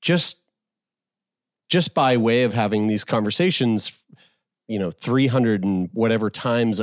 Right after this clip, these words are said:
over, over the last six years, um, one of the big things that time and time again comes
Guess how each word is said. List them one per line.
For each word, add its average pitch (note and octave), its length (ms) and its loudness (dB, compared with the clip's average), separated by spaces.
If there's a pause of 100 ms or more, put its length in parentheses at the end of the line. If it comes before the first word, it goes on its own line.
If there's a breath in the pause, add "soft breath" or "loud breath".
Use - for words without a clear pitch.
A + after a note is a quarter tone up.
over, A2+ 500 -2 (400)
over A2 120 -2
the G#2 80 -4
last G#2 240 0
six - 200 -6
years, A#2 520 -2 (1160)
um, G#2 460 0 (1160)
one C#3 180 2
of D3+ 80 0
the C#3 80 -2
big B2+ 460 -2
things B2 520 0
that G#2 540 -2 (340)
time C#3 260 0
and C3 120 0
time A#2 200 -2
again A#2 280 0
comes A#2 280 -2